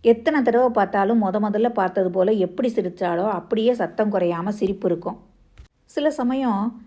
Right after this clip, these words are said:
அவ கேட்குற கேள்விகள்ல திக்குமுக்காடி போயிருக்கிறது உண்டு. "இலையினுடைய நிறம் இருள்ல என்னன்னு?" கேட்பா. நீ யோசிக்காம பச்சைன்னு சொல்லுவ. "எப்படி தெரியும்?" அப்படிம்பா.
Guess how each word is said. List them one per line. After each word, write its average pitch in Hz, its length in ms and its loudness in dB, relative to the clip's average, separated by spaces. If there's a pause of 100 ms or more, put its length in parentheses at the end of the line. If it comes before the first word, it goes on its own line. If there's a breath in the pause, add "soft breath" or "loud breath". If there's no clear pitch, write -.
(120)
அவ 247 200 0
கேட்குற 285 400 2
கேள்விகள்ல 220 680 4 (120)
திக்குமுக்காடி 220 520 0
போயிருக்கிறது 185 440 0
உண்டு. 170 380 -4 (500)
"இலையினுடைய 240 680 4
நிறம் 185 380 0
இருள்ல 226 360 2
என்னன்னு?" 202 500 0
கேட்பா. 165 360 -4 (460)
நீ 302 280 0
யோசிக்காம 226 540 0
பச்சைன்னு 190 500 0
சொல்லுவ. 160 280 -4 (440 soft breath)
"எப்படி 339 320 2
தெரியும்?" 226 600 2
அப்படிம்பா. 165 460 -4